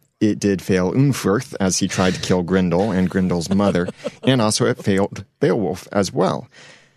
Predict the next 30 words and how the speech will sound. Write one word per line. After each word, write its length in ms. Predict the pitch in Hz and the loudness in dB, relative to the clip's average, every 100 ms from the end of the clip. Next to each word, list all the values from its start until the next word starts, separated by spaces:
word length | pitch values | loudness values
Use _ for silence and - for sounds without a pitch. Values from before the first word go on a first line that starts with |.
| _ | _
So 260 | - 170 151 | -2 0 0
there's 280 | 139 143 127 | 0 0 0
some 140 | 147 | 0
scholarly 600 | - 143 151 165 143 120 | 0 2 2 2 2 2
debate 480 | 107 92 104 110 107 | 0 0 2 2 0
over 400 | 107 104 98 98 | 0 0 2 0
this, 360 | 87 82 87 - - | 2 0 -2 -6 0
and, 380 | 110 101 98 - | 0 2 0 -2
uh, 300 | 98 92 101 | -2 -4 -6
some 600 | 107 - 120 120 117 110 _ | -8 -2 0 0 -2 -4 _
question, 540 | - 104 107 - 104 | -2 -2 0 0 0
well, 180 | 98 104 | 2 2
was 200 | 98 98 | 2 2
the 80 | 104 | 0
sword 520 | - 117 104 101 90 | 0 2 0 0 -2
destined 640 | - 101 - 110 120 135 131 | -2 0 0 0 0 -2 -6
to 120 | - 117 | -2 -2
fail, 480 | - 104 104 135 - | 2 0 2 -2 0
and 240 | 95 87 | 0 0
that's 340 | 85 90 101 - | 0 -2 -4 0
why 160 | 101 | 2
it 80 | 95 | 2
was 100 | 90 | 0
given 300 | 85 95 98 | 0 0 0
to 80 | 95 | -2
Beowulf, 380 | 87 95 101 104 | 0 0 0 -2
so 160 | - - | -2 -4
he 200 | - 107 | 0 0
would 180 | 113 | 0
fail, 380 | 98 117 117 139 | 0 -2 0 -2